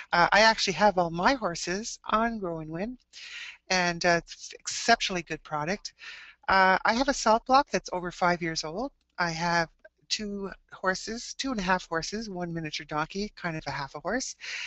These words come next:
and that block's been sitting there for five years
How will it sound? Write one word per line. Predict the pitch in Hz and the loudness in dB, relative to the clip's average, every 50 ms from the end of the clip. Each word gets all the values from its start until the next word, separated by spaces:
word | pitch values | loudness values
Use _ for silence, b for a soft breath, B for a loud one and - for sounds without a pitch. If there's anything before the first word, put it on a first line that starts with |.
| B B B B - | B B B B 2
and | 190 196 196 190 190 185 - | 4 4 6 4 2 0 -6
that | 175 175 175 233 269 311 320 _ - | -8 2 6 6 6 6 4 _ 4
block's | 262 254 254 - - - | 4 4 4 4 0 -6
been | - 214 | -6 -6
sitting | - - 220 208 208 190 | -4 -2 -2 -2 0 0
there | 175 170 | -2 -2
for | - - 160 | -4 -6 -16
five | - - 170 165 160 156 | -8 -4 -2 -2 -2 -2
years | 151 143 139 135 135 135 - - | -2 -4 -4 -4 -6 -8 -12 -14